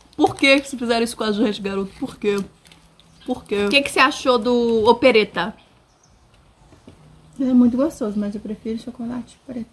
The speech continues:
Speaker 1: Você prefere chocolate ao leite, né? Ao leite.
Speaker 2: Uhum.
Speaker 1: Esse opereta aqui é igual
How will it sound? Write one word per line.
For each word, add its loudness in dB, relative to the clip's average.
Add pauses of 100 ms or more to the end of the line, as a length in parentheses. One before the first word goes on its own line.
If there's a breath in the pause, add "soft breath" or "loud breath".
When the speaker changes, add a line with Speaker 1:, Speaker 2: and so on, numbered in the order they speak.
Speaker 1:
Você -6
prefere 0
chocolate 0 (140)
ao 4
leite, -2
né? -2
Ao 0
leite. -2
Speaker 2:
Uhum. -2 (100)
Speaker 1:
Esse 4
opereta 0
aqui -8
é -2
igual -2